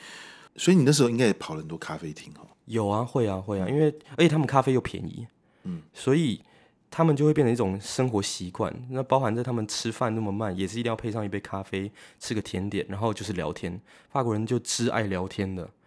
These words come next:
Speaker 2: 那我本来不太会，就是会跟陌生人讲话，被他们影响到，后来就会趁机跟他们聊上几句，然后多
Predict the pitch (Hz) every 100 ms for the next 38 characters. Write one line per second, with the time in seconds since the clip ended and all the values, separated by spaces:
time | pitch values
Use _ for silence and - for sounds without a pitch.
0 | _ _ - 151 - 95 92 101 113 139
1 | 127 113 113 104 107 110 107 104 113 101
2 | 98 92 - 90 101 95 110 110 98 104
3 | 95 90 98 87 - - - _ - 120
4 | 98 107 113 - 113 104 104 113 113 95
5 | 95 113 101 82 95 90 98 104 101 98
6 | 101